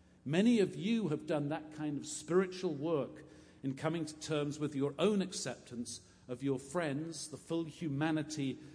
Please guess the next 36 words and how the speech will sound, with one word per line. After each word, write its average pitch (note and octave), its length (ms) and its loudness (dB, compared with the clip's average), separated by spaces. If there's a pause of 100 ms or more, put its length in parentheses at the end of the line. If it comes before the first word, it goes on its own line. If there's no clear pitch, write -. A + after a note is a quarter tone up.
(180)
of B2+ 140 -6
your C3+ 160 2
gay C#3 340 0
and B2 200 -6
lesbian B2 480 -4
friends. F#2 520 -12 (260)
Some A3+ 280 6
of C#3 200 2
you C3 100 0
have B2+ 100 -4
had D3+ 180 -4
to - 60 -14
do C#3+ 180 2
that C3+ 260 -2
work C3 280 0
in C#3+ 80 -2
coming D#3+ 320 -4
to D3+ 100 -6
acceptance D#3+ 560 -8
of D3+ 100 -8
yourselves. E3+ 840 -6 (1120)
If A#2 160 -16
we A#3 180 0
feel G3+ 320 -6
threatened - 680 -10 (680)
by A2+ 80 -10
some B2+ 400 -4
novelty F3+ 500 -2
in C#3+ 140 -2
our B2 120 -4
lives, A#2 640 -8 (520)
then G#2 160 -12
we G#2 100 -8
might, A#2+ 640 -6 (260)
just - 280 -10
might, A#2 540 -10